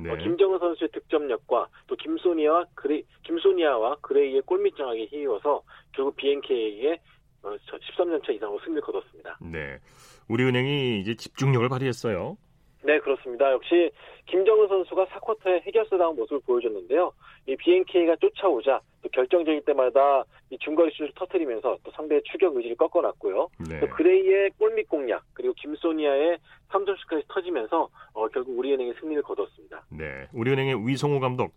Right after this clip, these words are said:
Speaker 1: 최다승 타이 기록을 달성했죠.
Speaker 2: 네, 오늘 승리로 백구십구 승째를 달성했습니다. 이 역대 이, 역대 일 위 타이 기록에 해당되는데요. 임달식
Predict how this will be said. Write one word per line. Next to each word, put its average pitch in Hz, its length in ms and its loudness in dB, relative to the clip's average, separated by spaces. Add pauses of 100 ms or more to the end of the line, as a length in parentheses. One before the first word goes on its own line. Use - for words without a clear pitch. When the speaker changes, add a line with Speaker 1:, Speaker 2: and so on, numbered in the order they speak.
Speaker 1:
최다승 151 520 -2
타이 - 220 -6
기록을 123 240 0
달성했죠. 95 540 -4 (540)
Speaker 2:
네, 339 180 6
오늘 403 420 6
승리로 381 380 2
백구십구 - 640 -6
승째를 196 360 2
달성했습니다. 113 800 -4 (220)
이 139 160 -4
역대 - 320 2
이, 165 340 -4 (200)
역대 - 300 0
일 196 180 -2
위 208 140 0
타이 226 200 0
기록에 175 260 -4
해당되는데요. 143 680 -4 (300)
임달식 180 380 -2